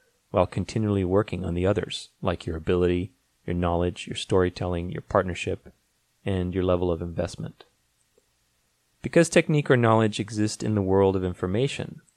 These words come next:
they are also the most accessible, and this is another reason why it is last. Looked at from another direction, it is the first thing to discover because most information is free and learning is instantaneous.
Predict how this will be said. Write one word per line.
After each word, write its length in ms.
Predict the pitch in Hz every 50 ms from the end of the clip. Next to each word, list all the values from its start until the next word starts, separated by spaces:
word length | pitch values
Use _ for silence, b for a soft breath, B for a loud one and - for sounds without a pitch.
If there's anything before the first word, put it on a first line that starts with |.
| _ _ _ _ _ _ _ _ _ _ _ _ _ _ _ _ _ _ _ _
they 100 | - 110
are 100 | 107 104
also 300 | 104 104 104 - - 110
the 80 | 98 104
most 280 | 95 92 92 92 - 101
accessible, 680 | - - - - 135 - - 104 95 - - - _ _
and 160 | - 101 98
this 140 | 98 - -
is 80 | 101 110
another 320 | 101 101 101 101 107 101
reason 380 | 92 90 87 - - 98 92 87
why 140 | 85 85
it 100 | 85 82
is 160 | 87 85 - 98
last. 460 | 101 98 90 - - - - - - _ _ _ _ _ _ _ _ _ _ _ _ -
Looked 280 | 101 104 101 - -
at 140 | 104 95 -
from 180 | - 107 101 95
another 260 | 92 95 92 90 87
direction, 640 | - - 92 92 113 127 - - - 110 - - - _ _ _ _ _ _ _ _ _ _
it 120 | 110 110
is 120 | 107 98
the 80 | 104 104
first 320 | - - 131 135 131 -
thing 180 | - 113 104 101
to 80 | - 110
discover 540 | 101 98 92 - - - 139 123 104 95 95
because 680 | 107 107 98 - - 104 95 95 98 110 - - - -
most 380 | - 113 110 110 110 113 - -
information 640 | 110 107 - 107 98 90 87 - - 98 98 92 -
is 120 | - 107 -
free 440 | - - - 127 107 - - - _
and 200 | - 104 92 90
learning 320 | 92 95 95 92 92 87 87
is 120 | 87 101
instantaneous. 880 | 101 90 92 - - 92 85 - - 95 92 90 90 - - - -